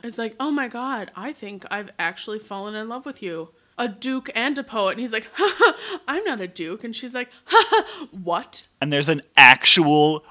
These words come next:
Speaker 2: audible record scratch.
Speaker 1: Yeah, casual.
Speaker 2: I thought it was kind of out of tone for the moment
Speaker 1: I
Speaker 2: and
Speaker 1: thought
Speaker 2: the
Speaker 1: it
Speaker 2: film.
Speaker 1: was funny.
Speaker 2: I, I get why it's there. It, it just didn't sit right with me.
Speaker 1: <laughs> She's like, "Oh,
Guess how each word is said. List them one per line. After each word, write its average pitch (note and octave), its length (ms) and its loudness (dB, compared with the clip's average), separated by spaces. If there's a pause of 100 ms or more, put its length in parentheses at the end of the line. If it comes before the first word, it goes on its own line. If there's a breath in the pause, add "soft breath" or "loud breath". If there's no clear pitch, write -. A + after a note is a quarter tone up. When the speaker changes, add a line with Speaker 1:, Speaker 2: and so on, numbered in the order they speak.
(160)
Speaker 2:
audible C#3+ 640 8
record C#3 400 0
scratch. F3+ 580 4
Speaker 1:
Yeah, E3 280 -8
casual. - 500 -8 (320 loud breath)
Speaker 2:
I C#3+ 100 6
thought F#3 220 6
it D#3+ 60 0
was D3 140 -4
kind B2 220 -2
of A2+ 160 -4
out G#2+ 160 2
of G2+ 120 -8
tone G#2 500 -4 (400)
for - 160 -8
the A#2 100 -2
moment A2 280 0
Speaker 1:
I - 40 4
Speaker 2:
and G#3 80 -2
Speaker 1:
thought - 200 0
Speaker 2:
the D#3+ 60 -6
Speaker 1:
it - 40 -6
Speaker 2:
film. A2+ 260 2
Speaker 1:
was - 40 0
funny. C#3 240 -6 (680 loud breath)
Speaker 2:
I, C#3 120 -2 (120)
I C#3+ 80 -4
get C3 220 -6
why C3 140 0
it's A2+ 180 -4
there. A2+ 400 2
It, A#2+ 200 -6
it A#2 140 -4
just - 480 -8
didn't G#2 280 -8
sit - 200 -6
right G2 180 -4
with - 200 -10
me. G2+ 260 -2
Speaker 1:
<laughs> G4+ 1300 -2
She's B3 280 -8
like, A#3 220 -6
"Oh, G4 480 2